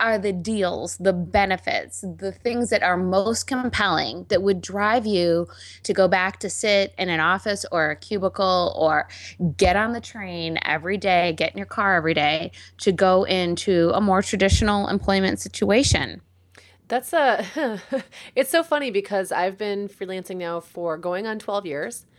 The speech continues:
Speaker 2: And in the first, when I first started, I actually had another job, um, part-time for the first three or four years. And it got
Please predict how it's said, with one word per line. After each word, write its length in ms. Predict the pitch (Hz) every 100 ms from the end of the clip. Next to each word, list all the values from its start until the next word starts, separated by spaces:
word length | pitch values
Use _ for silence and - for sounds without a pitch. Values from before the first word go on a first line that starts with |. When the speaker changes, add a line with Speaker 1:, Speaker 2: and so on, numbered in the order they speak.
| _ _ _ _ -
Speaker 2:
And 500 | 190 190 185 190 190 - -
in 120 | 214
the 80 | 214
first, 420 | 247 262 - -
when 120 | 202
I 60 | 190
first 240 | 233 226
started, 440 | - 233 208 180 -
I 80 | 180
actually 360 | 175 - 170
had 500 | 147 185 196 175 - _ _ 196
another 240 | 180 165
job, 420 | 160 151 156 170 -
um, 260 | 175 165 165
part-time 460 | 208 190 196 175 175
for 100 | 160
the 80 |
first 400 | 165 156 160 - - _ _
three 160 | 196
or 80 | 214
four 200 | - 170
years. 280 | 165 160 156
And 80 | 165
it 20 |
got 240 | 196 -